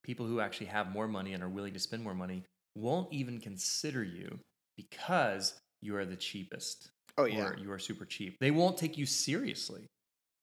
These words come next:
Speaker 1: right? Like, if I, if there's a wedding photographer out there charging two or three hundred dollars to shoot a wedding, I would, like,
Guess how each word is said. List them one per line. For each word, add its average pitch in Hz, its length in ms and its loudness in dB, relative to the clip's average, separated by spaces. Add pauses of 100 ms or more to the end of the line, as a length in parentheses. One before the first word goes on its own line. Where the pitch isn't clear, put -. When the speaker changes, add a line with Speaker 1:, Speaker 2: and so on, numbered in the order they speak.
(140)
Speaker 1:
right? 101 220 2 (320)
Like, 147 120 8
if 151 80 6
I, 165 180 6
if 143 200 0
there's 196 160 8
a 175 80 12
wedding 143 300 10
photographer 113 480 4
out 104 100 4
there 107 160 2
charging 104 400 0
two 120 180 -2
or 113 80 2
three 113 160 -4
hundred 98 220 -4
dollars 92 460 0
to - 100 -10
shoot 104 180 -4
a 92 60 -4
wedding, 92 340 -2 (220)
I 120 100 4
would, 120 200 2
like, 95 280 2